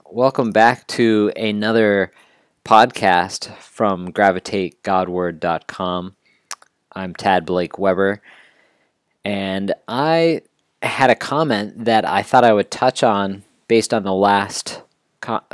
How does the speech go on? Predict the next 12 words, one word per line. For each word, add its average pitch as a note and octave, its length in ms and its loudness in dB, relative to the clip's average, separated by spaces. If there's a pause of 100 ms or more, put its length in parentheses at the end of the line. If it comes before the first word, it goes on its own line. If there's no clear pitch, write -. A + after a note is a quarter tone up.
(140)
podcast G2+ 680 0
that G2 160 -2
I F2+ 100 -2
gave. F2 380 -6 (600)
Um, F#2 380 -12
I F#2+ 220 -6 (920)
mentioned B2+ 680 -2 (220)
the G#2+ 280 -2
meaning A2 580 0
behind G#2+ 680 -4
Gravitate F#2+ 680 -4
Godward F2 640 -4